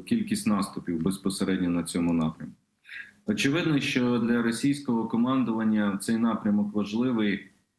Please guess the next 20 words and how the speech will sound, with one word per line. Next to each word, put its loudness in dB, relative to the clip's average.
ну, 2
з -4
багатьох 0
причин. -6
Перша -2
причина, -2
тому 2
що 0
все -2
ж -6
таки 0
певні 2
сили 0
вони 0
вже -2
там 0
сконцентрували, 0
і, 2
як 2
думають, 2